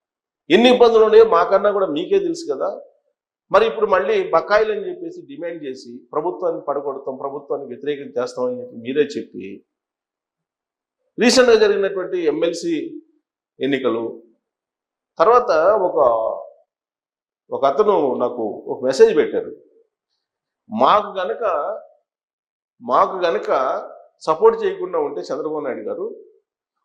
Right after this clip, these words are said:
already తెనాలిలో మాజీ ఎమ్మెల్యే సంబంధించినటువంటి వాళ్ళ కుటుంబీకుల వివాహం జరిగింది, ఆ సందర్భంగా జగన్మోహన్ రెడ్డి గారు వచ్చారు, హాజరైనప్పుడు ఏ విధంగా రెస్పాన్స్ వచ్చిందో గమనించారు కదా,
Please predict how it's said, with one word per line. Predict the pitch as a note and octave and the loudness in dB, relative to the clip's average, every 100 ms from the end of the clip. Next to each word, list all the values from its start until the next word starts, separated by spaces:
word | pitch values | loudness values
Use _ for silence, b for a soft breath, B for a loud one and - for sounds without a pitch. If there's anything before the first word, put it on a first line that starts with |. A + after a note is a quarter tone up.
| - C3 | -2 0
already | F#3+ G3 G#3+ E3+ - - _ _ _ _ _ _ _ _ | 2 0 -2 -6 -10 -18 _ _ _ _ _ _ _ _
తెనాలిలో | D#3 G#3 A3 G#3+ G3+ E3+ D3 - - - _ _ _ _ | -4 2 2 4 4 2 0 -8 -16 -20 _ _ _ _
మాజీ | C3 D#3+ G#3 | 2 2 2
ఎమ్మెల్యే | G#3 F#3+ F3+ F3 E3+ D3 - _ _ _ | -2 -2 -4 -6 -10 -12 -20 _ _ _
సంబంధించినటువంటి | D3+ D#3 D#3+ D3 C#3 C#3+ C3+ C#3 | -6 -6 -10 -14 -10 -10 -10 -6
వాళ్ళ | C3 B2 A2+ | -4 -2 -2
కుటుంబీకుల | - D3 E3 E3 D3+ | -4 -8 -8 -8 -6
వివాహం | C3+ D3 E3+ E3+ C#3 | -2 2 2 2 -4
జరిగింది, | B2+ A#2 C3 A3 F#3+ | -8 -10 -14 -10 -8
ఆ | B2+ | -8
సందర్భంగా | C3+ D3 F#3 F3 E3+ | -2 -2 -2 -2 -2
జగన్మోహన్ | D3 C3+ - E3+ E3 | 0 0 -2 -2 -4
రెడ్డి | D3+ - | -4 -4
గారు | C#3+ E3+ | -2 0
వచ్చారు, | A#2+ - A#2+ D3 A#3+ - - b b b b | -2 -2 -2 0 -2 -4 -14 b b b b
హాజరైనప్పుడు | C#3 G#3 A3 G#3+ A3 F#3+ | 4 4 4 2 -2 -8
ఏ | E3 | -4
విధంగా | G3 G#3 G#3 G3 | -2 -2 -4 -4
రెస్పాన్స్ | F3 F3+ F#3+ F3 | -6 -8 -14 -14
వచ్చిందో | F3 F3+ E3 C#3 | -18 -12 -4 -4
గమనించారు | E3 F#3 F#3 F3 | -2 -6 -4 -4
కదా, | D3+ D3 G3 A3+ A2+ | -4 2 4 4 0